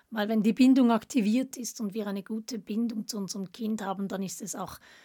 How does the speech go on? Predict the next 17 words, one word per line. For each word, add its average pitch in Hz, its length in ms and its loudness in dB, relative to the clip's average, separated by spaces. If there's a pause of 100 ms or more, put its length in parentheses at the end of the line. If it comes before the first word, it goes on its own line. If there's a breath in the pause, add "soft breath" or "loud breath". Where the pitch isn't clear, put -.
(180 soft breath)
um 247 160 -4
einiges 226 480 4 (100)
einfacher, 220 760 2
ihnen 202 420 -4
diese 175 580 -8
Vergeblichkeiten 196 1040 -8
zu 214 140 -8
präsentieren, 220 960 4
sie 233 240 2
darin 202 400 0
zu 190 200 -2
halten 202 480 -4
und 190 260 -8
dann 190 180 -4
auch 180 280 -8 (520 soft breath)
diese 190 260 -12
Tränen 180 540 -4